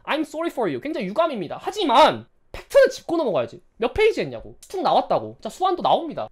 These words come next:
유월 모의고사 얼마 안 남았어, 막말로. 또 십사 일 날 제가 리뷰해주면 <laughs> 멘탈 관통당한다 이러고 북치고 장구치고 자진몰이 장단. 그만 좀. 아, 야, 한 문단도 못 읽었어. 자,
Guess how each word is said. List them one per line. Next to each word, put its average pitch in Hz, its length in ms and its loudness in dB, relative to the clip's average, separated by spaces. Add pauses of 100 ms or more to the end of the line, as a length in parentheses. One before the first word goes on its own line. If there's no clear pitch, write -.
유월 339 240 2
모의고사 247 340 -4
얼마 190 260 -2
안 170 140 -4
남았어, 359 340 0
막말로. 156 800 -4
또 370 140 4
십사 370 340 4
일 359 80 2
날 320 100 6
제가 262 140 2
리뷰해주면 247 720 0
<laughs> 311 960 -2
멘탈 285 560 6
관통당한다 262 1500 2
이러고 302 320 0
북치고 254 380 -10
장구치고 165 500 -8
자진몰이 190 460 -4
장단. 107 360 -10 (120)
그만 349 280 2
좀. 240 560 0
아, 226 400 -10 (160)
야, 202 60 -2
한 262 180 -2
문단도 339 300 0
못 165 140 -8
읽었어. 120 360 -10
자, 170 300 -4